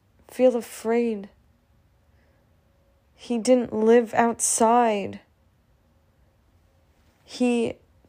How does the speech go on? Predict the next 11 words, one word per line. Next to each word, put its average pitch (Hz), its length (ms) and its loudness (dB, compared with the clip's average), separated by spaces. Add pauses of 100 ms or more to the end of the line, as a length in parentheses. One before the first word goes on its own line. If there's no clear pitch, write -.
had 240 400 -2 (220)
a 220 80 -2
village 240 520 2
of - 200 -8
people 247 380 -2
to 240 200 -4
help 233 300 -4
him 233 220 -4
rebuild 226 500 -4
his 226 320 -6
roof. 226 540 -8